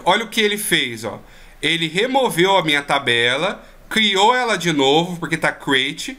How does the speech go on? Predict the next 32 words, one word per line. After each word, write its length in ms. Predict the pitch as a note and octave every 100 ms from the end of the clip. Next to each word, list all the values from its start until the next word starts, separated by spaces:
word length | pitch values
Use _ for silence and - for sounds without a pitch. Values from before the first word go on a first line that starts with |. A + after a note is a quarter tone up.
| - - - -
ele 240 | - E3+ F3+
adicionou 880 | F#3 E3+ - G3 F3+ F#3 A3 D4+ - - - -
o 120 | C#3
campo 360 | - F3 E3+
único, 580 | D#3 D3+ F#3+ A3+ D#4 D#4 - - - -
ele 260 | G3+ A3 A#3+
deu 260 | F#3 A3+
um 40 | B3
insert 640 | C4 - A3+ A3 G#3+ G#3+
aqui, 240 | E3+ E3+
ó. 240 | C#3 G#2 G#2 - -
Ele 200 | C#3 C#3+
deu 200 | D#3+ G3+
um 80 | G#3
insert 540 | F#3+ - D#3 D3+ D#3
aqui 520 | F3 F#3 G#3 B3+ C#4 -
e 80 | G#3+
deu 200 | G#3 G#3
outro 300 | G3+ G#3+ A3+
insert 520 | G#3+ - F#3 F3 E3+
aqui, 380 | A#3+ - F#3 F#3 - -
ok? 600 | A#2 - - G#3+ E4+ - - - - - - -
Tá, 240 | D4 F#3+
como 300 | - F#4+ F#4+
que 80 | E4
eu 120 | D4+
posso 380 | C4 C4 B3 B3
ver 200 | G#3+ A3+
se 140 | A3
deu 240 | G3 G#3+ G#3
certo? 600 | - F3 B2+ G#2+ - - - - -
Tá, 300 | G3 A#2